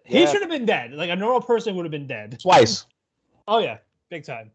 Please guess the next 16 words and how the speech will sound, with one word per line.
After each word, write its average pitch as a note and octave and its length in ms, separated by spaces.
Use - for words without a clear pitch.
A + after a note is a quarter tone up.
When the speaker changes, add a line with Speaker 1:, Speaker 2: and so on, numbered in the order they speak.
Speaker 1:
Especially G3+ 340
that F3 240
Speaker 2:
Twice. D3+ 100
Speaker 1:
hard E3+ 380
in F3 120
the D#3 100
temple. D3 420
Speaker 2:
Yeah, B2+ 200
so E3+ 200
he G#3 80
gets G#3 240
Speaker 1:
A D#3 60
Speaker 2:
for F3+ 80
Speaker 1:
lead F3 260
pipe. B2 240
Speaker 2:
uh, A#2 100